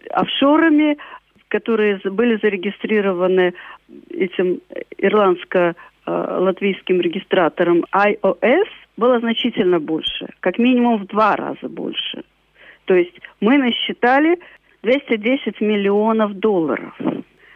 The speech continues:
Двести десять миллионов долларов и еще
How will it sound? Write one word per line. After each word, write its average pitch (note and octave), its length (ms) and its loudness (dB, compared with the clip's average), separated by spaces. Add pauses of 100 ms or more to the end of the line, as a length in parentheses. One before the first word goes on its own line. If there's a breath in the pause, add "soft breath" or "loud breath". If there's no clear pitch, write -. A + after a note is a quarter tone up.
(120)
Двести B3 460 2
десять A3 480 -2
миллионов F#3 580 2
долларов C4+ 500 2 (160)
и B3+ 80 -2
еще C4 920 0